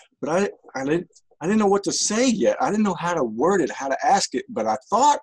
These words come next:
I said, "Did you see that?" like, somehow to him. And he's like, "Yeah," you know, like, kinda like, "Are you kidding me?" type sound, you know? But to this day, I can't tell you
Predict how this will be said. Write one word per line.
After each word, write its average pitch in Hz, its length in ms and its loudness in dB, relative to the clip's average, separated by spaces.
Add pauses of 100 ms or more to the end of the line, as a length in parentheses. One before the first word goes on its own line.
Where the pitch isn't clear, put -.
I 117 200 0
said, 110 500 -4 (920)
"Did 139 140 -2
you 196 120 -2
see 277 280 2
that?" 143 340 0 (100)
like, 123 300 -2
somehow 120 600 0
to 113 100 -4
him. 104 460 -6
And 120 260 -4
he's 123 480 -6
like, 113 240 -2 (180)
"Yeah," 202 540 2
you 170 120 -4
know, 151 180 -2
like, 143 220 -2
kinda 131 160 -4
like, 120 180 -4 (100)
"Are 120 80 -8
you 107 200 -8
kidding 147 220 -6
me?" 160 160 -4
type 151 320 -4
sound, 151 360 -4
you 147 80 -8
know? 156 180 -4 (1040)
But 151 140 -2
to 147 80 -8
this 226 180 2
day, 180 340 2
I 185 100 2
can't 165 300 -6
tell 160 220 -2
you 156 420 2